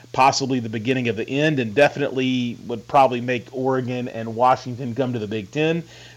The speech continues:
But that all seems to be a little bit on hold right now, at least of a-, as of this hour. So we'll check on that today,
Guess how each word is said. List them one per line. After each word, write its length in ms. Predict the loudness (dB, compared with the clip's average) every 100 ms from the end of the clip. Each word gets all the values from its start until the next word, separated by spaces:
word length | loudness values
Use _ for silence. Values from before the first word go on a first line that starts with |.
| 0
But 280 | 2 2 -2
that 300 | 0 0 0 -10 _
all 220 | 4 6 6
seems 360 | 4 6 6
to 80 | 6
be 140 | 4
a 60 | 6
little 180 | 8 8
bit 140 | 8
on 160 | 8 6
hold 300 | 6 4 4
right 200 | 2 2
now, 220 | -2 -2
at 100 | -2
least 240 | -2 -2
of 120 | -2 4
a-, 220 | 4 4 4
as 220 | 4 4
of 100 | 0
this 220 | -2 0
hour. 300 | 0 0 -2
So 180 | -6 -6
we'll 180 | -4 -4
check 300 | 0 0 0
on 160 | -4
that 260 | 0 -2 -2
today, 420 | -6 -4 -2 -4